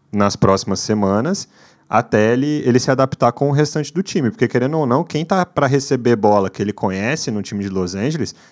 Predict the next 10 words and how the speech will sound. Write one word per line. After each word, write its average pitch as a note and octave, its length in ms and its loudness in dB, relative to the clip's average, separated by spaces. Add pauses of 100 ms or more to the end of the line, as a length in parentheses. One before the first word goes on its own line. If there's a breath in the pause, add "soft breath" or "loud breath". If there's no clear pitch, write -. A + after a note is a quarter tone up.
(120 soft breath)
é A#2 100 2
o A#2+ 140 4
Cooper C3+ 360 2
Kupp, - 380 0 (560)
que - 80 -6
teve G#2+ 220 0
quinze A#2+ 320 2
targets G2 360 0
na G2+ 100 -4
partida, B2+ 500 0